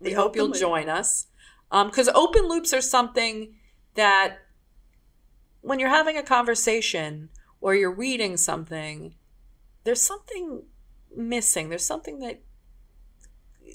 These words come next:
Speaker 1: leaves you hanging a little bit. And that's what an open loop is. And so we're there to close the loop for you.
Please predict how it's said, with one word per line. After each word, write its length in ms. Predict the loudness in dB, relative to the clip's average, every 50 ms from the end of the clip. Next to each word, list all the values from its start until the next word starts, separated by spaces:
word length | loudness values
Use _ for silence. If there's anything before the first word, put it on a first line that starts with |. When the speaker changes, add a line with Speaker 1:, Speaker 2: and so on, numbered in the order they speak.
| -20 _
Speaker 1:
leaves 320 | -10 -8 -8 -6 -6 -8 -8
you 100 | -8 -6
hanging 440 | -4 -2 -2 -2 -2 -4 -6 -8
a 40 | -10 -10
little 200 | -10 -10 -10 -10
bit. 260 | -10 -12 -12 -12 -14 _ _ _ _ _ _ _ -20 -20 -20 -20 -20 _ _ -10
And 140 | _ -2 0
that's 220 | 0 -2 -2 0 0
what 80 | 0 2
an 60 | 2
open 320 | 0 0 -2 -2 -4 -4 -4
loop 220 | -6 -12 -12 -14
is. 320 | -16 -10 -6 -4 -4 -4 -6 _ _ _ -20 -20 -20 -20 -10
And 120 | -6 0 4
so 100 | 4 4
we're 220 | 4 2 -2 4
there 200 | 6 6 6 6
to 80 | 4 0
close 380 | -6 -2 0 2 2 2 0
the 80 | -4 -4
loop 320 | -4 -4 -6 -10 -12 -18
for 240 | -14 -12 -10 -8 -8
you. 140 | -10 -12